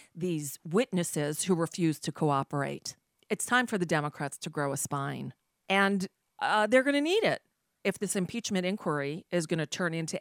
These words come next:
anything to hold this corrupt president accountable. I have one more story to share with you before we, uh, get to our interview today,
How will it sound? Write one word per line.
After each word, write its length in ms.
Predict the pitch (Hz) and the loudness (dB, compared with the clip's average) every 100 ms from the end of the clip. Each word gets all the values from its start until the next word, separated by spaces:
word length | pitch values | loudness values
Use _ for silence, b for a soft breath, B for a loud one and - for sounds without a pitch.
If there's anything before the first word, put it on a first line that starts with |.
| - | 2
anything 500 | 208 262 - 156 175 | 2 2 0 -2 0
to 140 | - 156 | 0 4
hold 340 | 175 175 156 | 4 4 2
this 280 | 180 - - b b - | -2 -2 -6 b b -6
corrupt 560 | 214 170 190 - - | 0 4 4 2 -4
president 460 | 202 175 165 160 156 | 0 2 2 0 -2
accountable. 760 | - 185 175 175 156 151 139 - B B B _ | -6 -2 -2 0 -2 -2 -4 -14 B B B _
I 60 | 220 | 6
have 120 | 190 | 12
one 220 | 220 247 | 12 12
more 220 | 208 196 | 10 8
story 500 | - - 185 160 147 | 6 6 8 8 6
to 140 | - 165 | 2 2
share 280 | - 160 | 6 6
with 200 | 151 156 | 6 4
you 120 | 160 165 | 4 4
before 360 | 196 180 165 | 4 4 4
we, 240 | 170 165 160 | 4 4 4
uh, 200 | 156 156 | 4 2
get 160 | 208 220 | 2 2
to 120 | - | 2
our 220 | 175 160 - | 2 2 0
interview 500 | 208 190 170 139 90 | 0 2 0 -2 -6
today, 440 | - 160 147 123 | -4 0 2 0